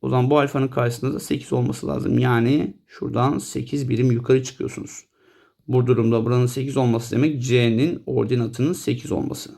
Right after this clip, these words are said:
Yani yükseklik çıkıyorsunuz. Tam düzgün çizemeyebilirim ama şurası sekize tekabül ediyor. Sadece görün diye yapıyorum arkadaşlar. Bunu söyledikten sonra teta'ya bakalım. Teta'nın karşısındaki uzunluk altı. Burası altı, burası sekiz.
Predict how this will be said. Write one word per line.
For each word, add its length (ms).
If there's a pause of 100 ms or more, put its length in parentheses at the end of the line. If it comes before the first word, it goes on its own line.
(140)
Yani 300
yükseklik 720
çıkıyorsunuz. 640 (760)
Tam 300
düzgün 300
çizemeyebilirim 720
ama 200
şurası 340
sekize 440
tekabül 420
ediyor. 240
Sadece 360
görün 380
diye 100
yapıyorum 320
arkadaşlar. 500 (880)
Bunu 140
söyledikten 600
sonra 420 (720)
teta'ya 380
bakalım. 420 (100)
Teta'nın 380
karşısındaki 560
uzunluk 460
altı. 500 (480)
Burası 260
altı, 280
burası 200
sekiz. 380